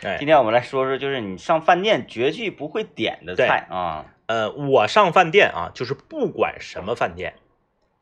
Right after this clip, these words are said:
Speaker 1: 前提是我说了算，或者是只有我自己的情况下，我绝对不会点柿子炒鸡蛋的。
Speaker 2: 嗯，嗯，嗯。
Speaker 1: 我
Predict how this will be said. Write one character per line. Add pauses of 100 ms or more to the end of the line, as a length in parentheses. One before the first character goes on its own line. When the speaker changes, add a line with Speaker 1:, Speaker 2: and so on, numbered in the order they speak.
(440)
Speaker 1:
前
提
是
我
说
了
算， (120)
或
者
是
只
有
我
自
己
的
情
况
下， (260)
我 (100)
绝
对
不
会
点
柿
子
炒
鸡
蛋
的。 (280)
Speaker 2:
嗯，
嗯，
嗯。
Speaker 1:
我